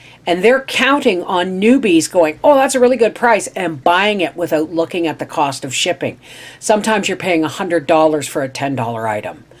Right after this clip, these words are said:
hundred dollars in shipping, all right? This is an example I wanna show you, all right? When I was on my live stream today, uh,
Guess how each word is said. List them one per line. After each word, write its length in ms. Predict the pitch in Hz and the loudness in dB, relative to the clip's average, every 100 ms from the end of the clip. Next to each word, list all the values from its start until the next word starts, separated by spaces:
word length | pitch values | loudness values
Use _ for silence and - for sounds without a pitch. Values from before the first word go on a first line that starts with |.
| - - | -20 -10
hundred 240 | - 185 | -2 0
dollars 280 | 170 151 139 | 2 2 0
in 100 | 131 | -4
shipping, 440 | - - 127 - - _ _ | -2 -2 -2 -6 -10 _ _
all 80 | 143 | 0
right? 300 | 139 180 226 - _ | 2 2 0 -8 _
This 320 | 147 151 240 294 | -4 2 4 4
is 120 | 254 | 4
an 80 | 262 | 4
example 460 | 240 226 196 185 | 4 2 2 2
I 120 | 156 | 2
wanna 240 | 160 160 151 | 4 2 2
show 320 | - 160 131 | 0 0 0
you, 220 | 120 87 - _ - - - | -2 -8 -16 _ -20 -18 -4
all 120 | 127 | 0
right? 340 | 123 143 180 _ | 4 2 0 _
When 160 | 151 156 | -2 2
I 100 | 202 | 4
was 160 | 254 | 4
on 120 | 254 | 4
my 100 | 247 | 4
live 280 | 247 196 190 | 4 4 2
stream 300 | - 180 160 | -2 -2 -2
today, 460 | 151 139 110 101 143 - - - - - | -2 -4 -4 -4 -8 -16 -20 -20 -20 -2
uh, 340 | 143 147 131 | 2 2 0